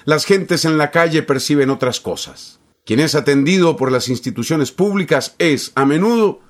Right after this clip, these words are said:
poco feliz. Y además, quien sufre nuestra pésima infraestructura se angustia e indispone con más frecuencia de la debida.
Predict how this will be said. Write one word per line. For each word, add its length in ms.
poco 260
feliz. 520
Y 80
además, 580
quien 200
sufre 400
nuestra 400
pésima 380
infraestructura 880
se 160
angustia 680
e 80
indispone 760
con 200
más 220
frecuencia 680
de 80
la 120
debida. 520